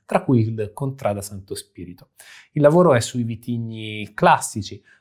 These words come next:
nonostante dobbiamo considerare che sull'Etna si possono trovare anche vitigni un po'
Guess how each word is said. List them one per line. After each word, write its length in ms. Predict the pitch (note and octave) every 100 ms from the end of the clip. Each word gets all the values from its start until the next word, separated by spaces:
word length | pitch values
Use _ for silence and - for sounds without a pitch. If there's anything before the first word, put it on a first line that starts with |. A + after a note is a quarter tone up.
| _
nonostante 640 | A#3+ F#3 - G#2+ G2 G2 A#2
dobbiamo 420 | C3 C#3 G#2+ G#2+
considerare 680 | A#2+ G#2+ - A2 G2+ F#2 G2
che 100 | A#2+
sull'Etna 580 | - D3 D#3 _ D#3
si 200 | C#3+ -
possono 360 | - A2+ - C3+
trovare 360 | C3+ F3 E3 C#3+
anche 240 | C3+ B2+
vitigni 340 | B2+ C3 B2
un 160 | A#2+ A#2
po' 320 | A#2+ A2+ A2